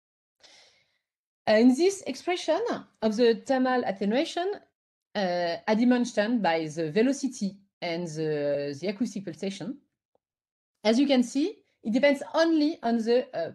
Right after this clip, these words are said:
polytropic exponent, coefficient. Sorry, the polytropic coefficient. And in this frequency range, at low frequency, in the audible regime, the, uh, real part, uh, is equal to one,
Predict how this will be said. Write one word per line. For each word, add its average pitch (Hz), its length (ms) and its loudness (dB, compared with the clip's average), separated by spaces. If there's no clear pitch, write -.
polytropic 285 720 -2
exponent, 151 680 -6
coefficient. 120 600 -8
Sorry, 143 160 -6
the 180 120 -12
polytropic 247 560 0
coefficient. 185 540 -8
And 269 360 0
in 294 140 2
this 359 200 -2
frequency 320 460 -4
range, 285 320 0
at 208 360 -4
low 320 140 2
frequency, 247 560 -6
in 214 100 0
the 254 120 4
audible 285 280 4
regime, 247 420 -2
the, 226 400 2
uh, 170 40 -2
real 311 240 2
part, 285 400 -2
uh, 160 160 -6
is 160 400 -6
equal 262 220 0
to - 140 -4
one, 190 500 0